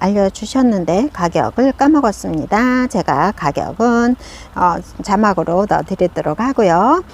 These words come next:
동기시마 벨베라를 제가 소개를 해드렸는데요. 요렇게 큰 아이들이 나와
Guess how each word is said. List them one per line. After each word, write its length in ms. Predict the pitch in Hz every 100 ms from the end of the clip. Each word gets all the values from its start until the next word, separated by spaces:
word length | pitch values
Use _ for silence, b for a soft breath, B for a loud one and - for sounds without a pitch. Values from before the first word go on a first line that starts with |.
| B B
동기시마 720 | - 320 330 320 311 294 302 294
벨베라를 920 | 202 220 277 320 285 190 185 208 302
제가 260 | 190 175
소개를 400 | - 262 240 208
해드렸는데요. 840 | 247 262 185 214 196 165 165 220 285 B B -
요렇게 400 | 320 330 277 247
큰 200 | - 330
아이들이 520 | 214 196 202 202 262
나와 300 | 180 151